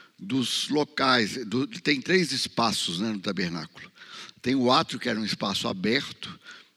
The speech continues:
onde ali entravam as pessoas, ali eram feitos os sacrifícios, né, dos animais. E depois tinha o santo lugar, que já era a parte coberta.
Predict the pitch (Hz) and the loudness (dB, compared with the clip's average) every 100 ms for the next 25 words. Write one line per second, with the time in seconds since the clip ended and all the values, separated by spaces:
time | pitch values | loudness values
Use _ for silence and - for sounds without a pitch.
0 | - 104 98 101 107 92 104 98 95 110 | -6 -2 2 2 0 -2 -4 -4 -4 -2
1 | 87 - 147 139 101 101 101 98 95 98 | -2 0 2 2 2 0 0 -2 -2 -4
2 | 101 - 98 85 - 123 160 - 160 - | -2 -4 -4 -6 -4 0 2 0 -2 -4
3 | - - - - - - 101 101 98 104 | -6 -12 -16 -18 -8 -4 0 2 2 0
4 | 92 95 127 147 - - - - - - | 0 0 0 0 -6 -10 -14 -20 -20 -20
5 | - - - - - - _ - 110 127 | -18 -18 -20 -20 -20 -20 _ -2 4 4
6 | - 135 139 123 - - 135 127 113 - | 6 6 8 6 2 2 2 2 0 -2
7 | 107 - - 175 175 160 107 98 87 - | -2 0 2 2 2 0 2 0 0 -2
8 | 104 95 110 - 135 - - 104 92 85 | -2 0 0 0 -2 -2 -4 0 0 -2
9 | - 76 | -8 -14